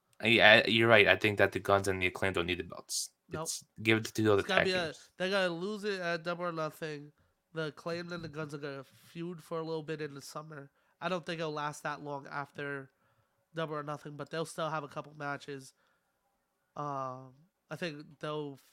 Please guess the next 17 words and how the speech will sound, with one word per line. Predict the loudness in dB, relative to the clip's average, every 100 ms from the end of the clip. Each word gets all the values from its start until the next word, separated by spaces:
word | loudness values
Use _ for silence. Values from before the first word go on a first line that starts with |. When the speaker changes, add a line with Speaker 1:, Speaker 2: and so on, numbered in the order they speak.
| _
Speaker 2:
fight | -8 -8 -8
Billy | -10 -10 -10
too. | -14 -16 -14
They'll | -10 -12
do, | -12
like, | -12 -12 -16
a | -20 -20 -20 -10
three-on-three | -8 -8 -10 -12 -12
match. | -10 -10 -10 -14 -8
You | -2
know | 0
what |
I | -2
mean? | -4
Like, | -6 -8
they'll | -6 -4 0
Speaker 1:
Yeah. | 0 0